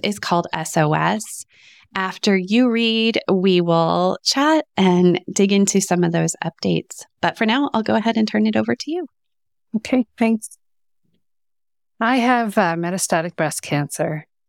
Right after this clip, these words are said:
Speaker 2: I spend my time with other people who have a diagnosis of breast cancer too. This life-altering diagnosis, whether early stage or metastatic, is like being on a ship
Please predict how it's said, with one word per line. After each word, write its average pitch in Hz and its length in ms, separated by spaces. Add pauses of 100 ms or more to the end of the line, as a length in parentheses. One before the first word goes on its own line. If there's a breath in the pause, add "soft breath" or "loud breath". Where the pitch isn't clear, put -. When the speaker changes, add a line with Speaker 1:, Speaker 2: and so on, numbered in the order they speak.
(200)
Speaker 2:
I 180 140
spend 196 320
my 190 160
time 175 420
with 165 180
other 170 240
people 156 440
who 170 160
have 160 160
a 160 40
diagnosis 156 720
of 156 140
breast 156 280
cancer 160 380
too. 143 380 (720)
This - 240
life-altering 202 680
diagnosis, 165 1040
whether 165 240
early 175 300
stage 165 400
or 165 80
metastatic, 160 720 (540)
is 180 120
like 175 180
being 202 300
on 190 100
a 185 80
ship 156 320